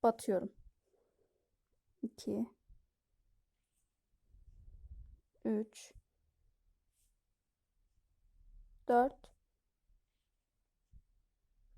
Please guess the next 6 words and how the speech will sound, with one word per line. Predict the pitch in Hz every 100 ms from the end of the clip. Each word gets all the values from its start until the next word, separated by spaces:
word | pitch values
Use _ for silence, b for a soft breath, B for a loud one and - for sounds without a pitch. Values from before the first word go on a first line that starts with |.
| - -
beş. | - - - - - - - _ _ _ _ _ _ _ - - - _ _ _ _ _ _ _ _ _ _ _ _ _ _ -
İlk | 262 262 - - _ _ _ _ _ _ _ _ -
turumu | 247 220 202
attım. | 247 - - 247 247
Hemen | - 262 233 226 -
yine | 233 226 214